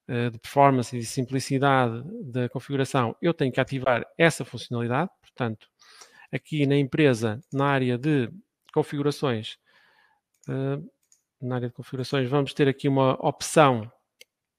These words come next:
de atu-, de ativação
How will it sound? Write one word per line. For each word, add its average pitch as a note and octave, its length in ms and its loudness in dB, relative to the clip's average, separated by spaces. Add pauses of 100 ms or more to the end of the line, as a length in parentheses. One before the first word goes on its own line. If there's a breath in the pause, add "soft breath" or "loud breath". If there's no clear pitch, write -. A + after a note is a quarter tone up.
(360)
de B2+ 560 4 (380)
atu-, D3+ 400 0
de C#3 280 4
ativação C#3 920 2